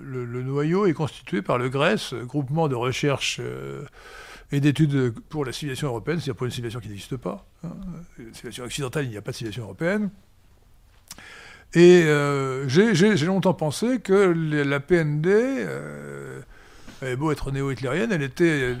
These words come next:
théoriquement anticosmopolite, et donc elle pouvait rentrer dans un front anticosmopolite.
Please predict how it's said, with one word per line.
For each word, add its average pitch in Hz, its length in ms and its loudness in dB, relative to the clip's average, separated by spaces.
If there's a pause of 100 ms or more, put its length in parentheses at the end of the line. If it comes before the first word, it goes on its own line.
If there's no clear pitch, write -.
(100)
théoriquement 156 380 0
anticosmopolite, 139 880 -4 (880)
et 127 80 -10
donc 156 220 -2
elle 123 80 -2
pouvait 127 220 -6
rentrer 120 280 -4
dans 156 80 -4
un 123 80 -4
front 170 160 -4
anticosmopolite. 127 720 -8